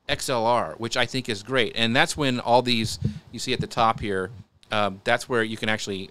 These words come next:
control the, the volume. You can mute it on and off. There's an app that, that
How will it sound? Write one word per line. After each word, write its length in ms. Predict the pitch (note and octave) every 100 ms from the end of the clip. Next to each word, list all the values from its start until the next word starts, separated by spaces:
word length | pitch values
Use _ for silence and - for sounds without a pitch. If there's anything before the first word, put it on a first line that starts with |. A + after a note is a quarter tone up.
| -
control 540 | G#2+ - A2+ A2 G#2+
the, 240 | G2+ F#2+ -
the 140 | G#2
volume. 560 | G2+ D#3 D#3 C#3+ C#3 B2+ - -
You 100 | A#2
can 160 | A2+ G2+
mute 220 | A2 A2+
it 100 | A2
on 220 | A#2+ G#2+
and 80 | G2+
off. 260 | A2 A2+ - - -
There's 180 | B2+
an 100 | A#2+ G#2
app 300 | A2+ A#2+ D3+
that, 360 | B2+ A#2+ - -
that 220 | - G#2+